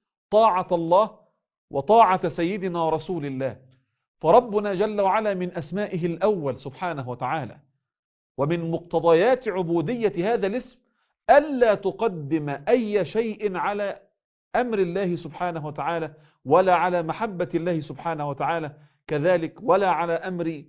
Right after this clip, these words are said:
رسول الله صلى الله عليه وسلم، ولا على محبة رسول الله صلى الله عليه وسلم. بعد هذا الكلام تعالوا بنا أن ننظر إلى أحوال الصحابة، كيف فعلوا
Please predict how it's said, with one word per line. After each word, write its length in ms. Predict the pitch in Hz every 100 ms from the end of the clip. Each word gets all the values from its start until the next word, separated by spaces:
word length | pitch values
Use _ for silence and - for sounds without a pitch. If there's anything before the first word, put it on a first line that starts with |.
| _ _ -
رسول 400 | 139 143 247 196
الله 340 | 170 175 170
صلى 280 | 160 160 156
الله 340 | 151 165 147 143
عليه 160 | 151
وسلم، 460 | 143 170 156 143 127 _ _ -
ولا 260 | 151 175
على 260 | 147 165 156
محبة 680 | 139 175 147 131 151 151 131 147 _ _
رسول 400 | 131 139 226 208
الله 540 | 165 151 165 147 156 135 - _ _
صلى 340 | - 214 185
الله 360 | 160 151 143 131
عليه 240 | 131 131
وسلم. 480 | 123 120 127 107 98 - _ _
بعد 240 | 180 185 185
هذا 280 | 254 233
الكلام 440 | 196 - 175 190 151
تعالوا 440 | 165 202 220 151
بنا 320 | 131 160 143 - _ _ _ _ _ _ 160
أن 60 |
ننظر 480 | 180 247 226 233 214
إلى 500 | - 196 196 185 - _ -
أحوال 360 | - 180 226
الصحابة، 600 | 190 - 175 214 196 113 - _ _ _ _ -
كيف 240 | 175 -
فعلوا 460 | 131 185 151 127